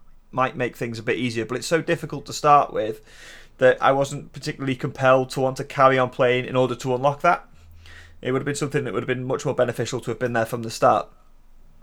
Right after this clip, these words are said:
Um, so yeah, so the art style, although it looks cool, it's difficult to track enemies against the background of it. It's, they, they kind of don't show up very well, which is one of the criticisms that, criticisms I had, sorry, of the very first demo we got,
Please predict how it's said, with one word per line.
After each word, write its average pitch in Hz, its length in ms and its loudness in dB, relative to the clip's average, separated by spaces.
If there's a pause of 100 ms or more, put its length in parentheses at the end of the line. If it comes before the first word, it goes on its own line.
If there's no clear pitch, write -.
(300)
Um, 123 360 2 (460)
so - 180 10
yeah, 165 160 12
so 156 160 4
the 180 80 8
art 196 120 10
style, 170 160 4
although 160 160 8
it 147 40 6
looks 143 180 2
cool, 165 160 2
it's 143 180 2
difficult 160 400 -2 (140)
to 156 120 -8
track 151 320 0
enemies 143 260 0
against 139 340 0
the 131 80 -10
background 143 400 2
of 147 80 2
it. 151 100 4
It's, - 120 -10
they, 131 140 -6 (340)
they 123 80 -10
kind 143 180 0
of 135 60 -4
don't 139 180 0
show 131 200 -4
up 139 60 -6
very 143 200 0
well, 139 240 6
which 160 160 -6
is 160 80 -8
one 190 100 -2
of 180 40 -4
the 170 60 -4
criticisms 143 520 -8
that, 135 200 -6 (220)
criticisms 135 540 -8
I 123 100 0
had, 117 240 2
sorry, 113 300 0 (600)
of 127 460 8
the 127 100 -2
very 160 220 6
first 180 320 2
demo 120 220 2
we 110 100 -4
got, 107 340 -2